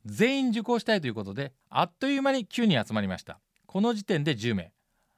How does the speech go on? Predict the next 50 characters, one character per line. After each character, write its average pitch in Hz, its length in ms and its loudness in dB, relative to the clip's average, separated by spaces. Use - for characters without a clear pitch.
あ 156 120 -2
と 135 100 -2
最 170 220 2
大 175 180 4
二 220 140 4
名 196 120 4
で 127 120 -2
締 - 100 -4
め 180 120 2
切 226 100 -4
る 202 80 -2
こ 139 100 -4
と 175 80 -2
に 208 80 2
し - 100 -4
ま 101 100 -2
し - 40 -12
た。 - 160 -16
T 302 160 0
さ 226 140 4
ん 151 60 2
に 123 80 0
も 90 180 -6
声 151 260 0
か 107 160 -6
け 113 140 -4
て 180 240 -4
集 180 120 -2
め 226 120 2
て 226 140 -2
ね 233 140 2
と 160 100 -4
言 113 80 -4
っ - 20 -10
て - 140 -6
あ 120 60 2
り 110 80 -4
ま 113 100 0
し - 60 -10
た 90 140 -10
か 98 100 -4
ら、 202 220 0
土 127 140 -2
日 175 180 0
で 190 100 0
声 196 200 0
掛 196 120 2
け 190 100 -2
し - 60 -8
て 208 220 -4